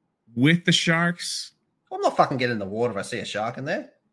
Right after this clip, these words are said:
Speaker 1: Yeah, but how do you not?
Speaker 2: You don't know.
Speaker 1: Just
Speaker 2: Do you wanna
Speaker 1: take
Speaker 2: go
Speaker 1: a
Speaker 2: swimming
Speaker 1: chance.
Speaker 2: or not? That's all
Speaker 1: We
Speaker 2: it
Speaker 1: go
Speaker 2: comes
Speaker 1: to,
Speaker 2: down to.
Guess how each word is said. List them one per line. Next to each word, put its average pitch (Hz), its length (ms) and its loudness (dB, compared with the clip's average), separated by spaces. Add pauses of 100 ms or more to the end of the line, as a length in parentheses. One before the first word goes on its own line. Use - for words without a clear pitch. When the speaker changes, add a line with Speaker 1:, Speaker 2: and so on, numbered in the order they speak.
(640)
Speaker 1:
Yeah, 165 100 2
but 160 100 4
how 185 160 6
do 202 80 4
you 208 120 4
not? 214 400 0 (520)
Speaker 2:
You 123 100 -6
don't 262 240 0
know. 92 280 -6 (1800)
Speaker 1:
Just - 0 -
Speaker 2:
Do 123 80 -4
you 156 80 4
wanna 214 120 8
Speaker 1:
take 220 40 6
Speaker 2:
go 233 60 10
Speaker 1:
a - 20 2
Speaker 2:
swimming 247 320 8
Speaker 1:
chance. 240 80 6
Speaker 2:
or - 20 0
not? 185 400 2 (1080)
That's 180 240 6
all 196 80 8
Speaker 1:
We 190 60 10
Speaker 2:
it 156 80 4
Speaker 1:
go 180 120 8
Speaker 2:
comes 147 120 0
Speaker 1:
to, 165 60 4
Speaker 2:
down 147 180 4
to. 131 260 -6